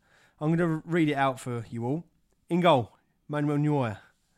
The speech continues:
In the back four, Marcelo, Van Dijk, Ramos and Alves. Um, the three midfielders, Kevin De Bruyne, Kante, Iniesta.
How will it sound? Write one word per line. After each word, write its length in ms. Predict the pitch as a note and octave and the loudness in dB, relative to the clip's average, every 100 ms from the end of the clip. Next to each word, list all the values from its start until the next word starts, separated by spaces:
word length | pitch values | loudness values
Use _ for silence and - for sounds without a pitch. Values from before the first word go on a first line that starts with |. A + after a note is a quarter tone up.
| _ _ _ _ - | _ _ _ _ -8
In 60 | |
the 60 | B2+ | -2
back 240 | E3 D#3 | -2 -2
four, 220 | - D#3 B2 | -2 0 0
Marcelo, 560 | C3+ C#3 - F3 C#3+ | -2 -4 -2 0 0
Van 260 | A#2+ C#3+ C#3+ | 0 -2 0
Dijk, 240 | D#3 C#3+ - | 0 0 -2
Ramos 460 | C#3 D3 C3+ A#2 | -4 -2 -2 -4
and 80 | B2+ | -4
Alves. 520 | C#3 C#3 C#3+ F3 - - _ _ _ _ _ | -2 -2 -2 -4 -8 -16 _ _ _ _ _
Um, 520 | C3 C3 C3 C3 B2+ B2+ _ _ _ _ _ _ - | -4 0 0 0 -2 -6 _ _ _ _ _ _ -12
the 60 | |
three 220 | C3 - D#3+ | -6 0 2
midfielders, 580 | D#3+ - E3+ F3 E3+ - _ _ | 2 0 -2 -2 -4 -14 _ _
Kevin 240 | F3+ E3 | -2 -2
De 60 | D#3 | -2
Bruyne, 360 | D#3 E3+ F3 D#3+ _ _ _ | -2 -2 -2 -6 _ _ _
Kante, 520 | - E3+ E3+ F3 E3 D#3 - | -8 -4 -4 -4 -4 -8 -4
Iniesta. 540 | E3+ E3 E3 - F3+ | 0 0 -2 -6 -8